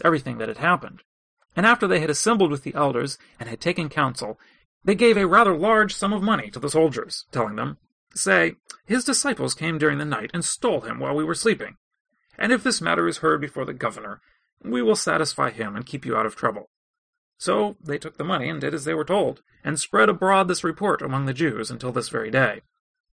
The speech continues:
So the eleven disciples proceeded to Galilee, to the mountain which Jesus had designated for them. And when they saw him, they worshipped him, but some doubted.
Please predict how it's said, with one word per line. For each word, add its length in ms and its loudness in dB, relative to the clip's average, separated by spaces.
So 240 2
the 80 2
eleven 300 4
disciples 460 -2
proceeded 440 -4
to 60 -2
Galilee, 500 -2
to 80 -12
the 60 -4
mountain 380 4
which 240 -2
Jesus 400 -4
had 180 -4
designated 600 -2
for 220 -4
them. 240 -10
And 120 0
when 120 6
they 120 4
saw 220 0
him, 260 -8
they 100 4
worshipped 420 6
him, 240 -18
but 220 -2
some 220 0
doubted. 380 -2